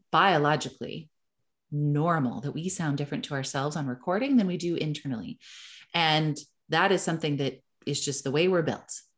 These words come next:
We are hearing each other through the air right now, but to ourselves, we are hearing each other through air, through our ears, and through the bones in our skull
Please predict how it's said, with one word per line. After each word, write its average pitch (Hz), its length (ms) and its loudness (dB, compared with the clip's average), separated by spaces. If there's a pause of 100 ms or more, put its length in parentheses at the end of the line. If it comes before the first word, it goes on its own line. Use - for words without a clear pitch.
(140)
We 185 200 4
are 214 60 6
hearing 202 320 2
each 196 120 -2
other 175 140 2
through 175 140 -2
the 151 120 -4
air 214 260 0
right 269 200 0
now, 294 300 0 (580)
but 165 320 2 (420)
to 185 100 0
ourselves, 170 520 4
we 139 100 0
are 143 60 0
hearing 160 280 -2
each 160 140 -4
other 143 160 -2
through 135 280 -6
air, 220 340 4
through 156 160 0
our 143 80 2
ears, 220 320 2 (120)
and 190 560 2
through 165 160 -4
the 165 60 0
bones 160 720 2
in 156 100 -2
our 139 100 0
skull 180 680 0